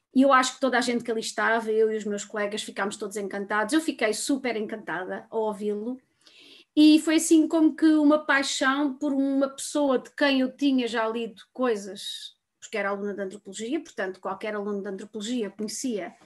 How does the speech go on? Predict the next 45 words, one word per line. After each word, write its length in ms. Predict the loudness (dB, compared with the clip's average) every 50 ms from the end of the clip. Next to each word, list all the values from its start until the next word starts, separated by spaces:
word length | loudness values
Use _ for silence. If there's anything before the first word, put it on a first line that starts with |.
| _ _ _ -20 -20 -20 -20 -20 -20 -20 -20 _ _
eh, 140 | -4 -2 2
minimamente 840 | 4 4 4 4 4 4 4 4 2 2 0 -4 -8 -12 -20 -20 _ -6
o 100 | -6 -6
trabalho 640 | -4 -4 -4 -2 0 2 2 2 0 -4 -8 -12 _ _ _ -6
da 140 | 2 2 2
equipa 400 | 2 2 -6 -10 -10 -10 -10 -14
de 120 | -8 -6
Jorge 220 | -6 -6 -6 -8
Dias, 400 | -4 0 0 0 0 -2 -8 -10 -12
o 60 | -10
Jorge 280 | -10 -8 -10 -10 -8 -2
Dias, 340 | 2 2 2 2 2 -2
o 40 | -4 -8
Ernesto 300 | -8 -6 -8 -8 -10 -12
Veiga 160 | -12 -10 -8
de 60 | -6
Oliveira, 600 | -6 -6 -6 -8 -6 -6 -4 -2 -2 -2 -2 -4
o 80 | -6 -8
Fernando 340 | -10 -12 -12 -10 -8 -8 -6
Galhano, 600 | -6 -4 -2 -2 -2 0 0 2 2 0 0 -4 _ _ _ _ _ _
a 80 | -8
Margot 400 | -4 -2 -2 -4 -4 -6 -8 -8 -8
Dias 540 | -8 -4 0 0 0 0 -2 -6 -12 -14 -8 -6
e 60 | -4
o 20 |
Benjamin 340 | -4 -4 -6 -6 -8 -8 -8
Pereira, 320 | -6 -6 -6 -4 -4 -6 -8
isto 200 | -10 -10 -8 -8
é, 40 | -8
a 140 | -6 -6 -6
equipa 440 | -6 -6 -8 -8 -8 -8 -8 -10
que 200 | -8 -6 -4 -4 -2
justamente, 720 | -4 -4 -6 -8 -8 -8 -8 -8 -8 -8 -8 -10 -8 -8 -10 -10 -10 _ _ _ -12
como 200 | -8 -8 -8 -8
vamos 220 | -8 -8 -10 -8
ver 180 | -6 -8 -8 -6
nesta, 360 | -8 -10 -12 -12 -16 -16 -18 _ _ _ _ _ _ _ _
nesta 160 | -18 -18 -14
conversa, 500 | -12 -10 -6 -4 -6 -6 -6 -8 -10 -12 -12 -16 -20 -20 -20 -20 -20 -20 -20 -20 -20 _
eh, 160 | -2 -2 -2 -2
criou 600 | -2 -2 0 2 4 4 4 6 4 2 0 -2
os 120 | -4 -6
centros 360 | -6 -6 -6 -6 -8 -10 -12 -16
de, 340 | -14 -10 -8 -6 -6 -6 -6 -6
eh, 560 | -6 -4 -4 -4 -4 -4 -6 -6 -8 -12